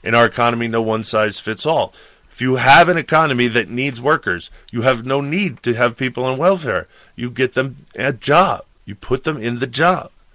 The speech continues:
You put people to work. However, if you're hemorrhaging jobs, it's not time to say, "Oh, you have to get a job so to get food stamps to help you eat."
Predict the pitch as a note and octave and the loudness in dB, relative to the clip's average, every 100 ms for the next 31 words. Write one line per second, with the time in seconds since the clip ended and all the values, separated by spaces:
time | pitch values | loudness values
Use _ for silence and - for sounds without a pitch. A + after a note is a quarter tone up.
0 | _ _ _ _ _ - B2+ - B2 - | _ _ _ _ _ -14 -12 -2 -2 0
1 | B2 C3 C3+ D3 F3 A#2 - F#2+ G#2 F3 | -2 -2 -6 -2 0 -2 -4 -2 2 4
2 | C3+ C3 A#2+ A#2+ B2+ B2 F3 F#3 C#3 A2 | 4 2 -2 -2 -2 2 0 0 -2 -6
3 | F#2+ E2+ _ _ - F2 D#2+ E2 A2+ - | -8 -14 _ _ -6 -2 0 -2 -6 -14
4 | _ - - - _ _ _ _ A#2 - | _ -20 -20 -20 _ _ _ _ -4 0
5 | E3+ C3 - F3 C#3 C3 B2 C3 B2 A#2+ | 0 0 0 2 2 0 0 2 4 2
6 | - _ - F#2 G2+ F2+ A#2+ B2+ B2+ A2+ | -4 _ -10 0 0 2 4 4 2 0
7 | A2 C#3+ G#2+ F#3 A#3 G#2+ E2+ - - - | 0 0 4 6 6 6 2 -8 -20 -20
8 | _ - - A2 G2 F#2 - G#2+ F#2+ G#2 | _ -6 2 4 4 2 -4 -8 0 0
9 | - - G#2+ G2+ - G#2 F2+ - G2 G#2 | 0 -10 -8 -8 -2 -2 -2 -4 0 0
10 | - F#2 - G2+ F2 - | -2 -8 -6 -8 -8 -14